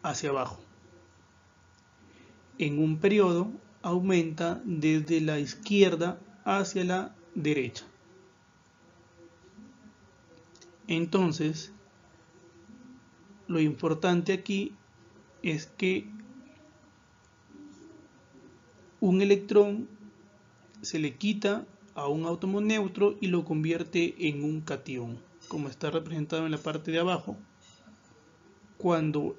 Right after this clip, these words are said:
el neu-, el átomo neutro pierde un electrón, el ion gana un electrón más.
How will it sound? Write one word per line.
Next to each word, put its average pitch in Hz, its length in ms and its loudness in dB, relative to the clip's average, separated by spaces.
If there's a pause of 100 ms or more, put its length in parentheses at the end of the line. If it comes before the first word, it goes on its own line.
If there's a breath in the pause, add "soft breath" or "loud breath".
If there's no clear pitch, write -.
el 151 520 0
neu-, 151 260 0 (280)
el 156 240 2
átomo 196 340 2 (220)
neutro 156 380 2 (140)
pierde 180 280 4
un 165 160 2
electrón, 196 600 2 (1600)
el - 320 2
ion 202 540 4 (920)
gana 160 480 0 (800)
un 156 160 -2
electrón 135 500 -6
más. 120 320 -12